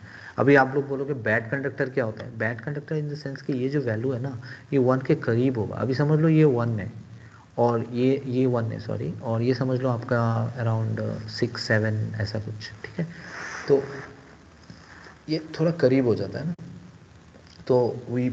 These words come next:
better take this one and one। अगर ये वाला समझ लो हंड्रेड है और ये वाला वन है,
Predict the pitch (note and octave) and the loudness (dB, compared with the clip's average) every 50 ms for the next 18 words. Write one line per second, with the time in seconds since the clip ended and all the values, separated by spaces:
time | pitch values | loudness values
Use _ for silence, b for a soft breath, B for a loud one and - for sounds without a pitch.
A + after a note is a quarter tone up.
0 | B2 B2 G#2+ - D3 C3 C3 C3 - B2 A#2 A#2 A#2 A#2+ A#2+ A#2 - A2+ G#2+ G#2+ | 0 0 2 6 6 6 4 4 0 -2 -2 -2 -2 -4 -4 -4 -4 -4 -2 -2
1 | G#2+ G#2+ G#2+ G#2+ G2+ G2 F#2 F2+ F2 G#2 G#2+ G#2+ C3 B2+ B2+ B2+ C3 C3+ C3+ C3+ | 0 0 0 -2 -2 -4 -6 -8 -8 -6 0 0 0 2 2 2 2 4 4 4
2 | C#3 C3+ C#3 C3 C3 B2+ C3+ C3 G#2+ G#2+ G#2+ A2 A#2+ B2 B2 A#2 A2 G2+ G2 G#2 | 2 0 -2 -2 0 2 2 2 2 2 0 0 2 2 2 2 2 -2 -4 -4
3 | G#2+ A#2 A#2+ B2 B2 B2 B2 B2 A#2 G#2 A2 A2 A2 G2+ F#2 | -4 -4 -2 0 0 2 2 4 4 4 4 4 2 0 -2